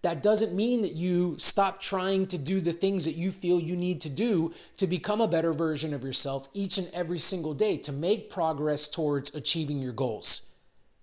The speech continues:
to continue on that path towards mastery. So we should absolutely be doing that.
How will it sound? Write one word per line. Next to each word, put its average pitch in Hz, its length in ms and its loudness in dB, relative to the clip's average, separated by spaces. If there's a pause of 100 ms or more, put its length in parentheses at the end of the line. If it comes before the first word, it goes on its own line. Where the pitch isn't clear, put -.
(100)
to 170 360 2
continue 208 600 0
on 165 220 -2
that 151 240 -6
path 151 320 -4
towards 135 340 -4
mastery. 131 580 -6 (840)
So 196 220 4
we 196 180 0
should 262 220 4 (120)
absolutely 208 760 0
be 160 160 -2
doing 196 360 0
that. - 260 -12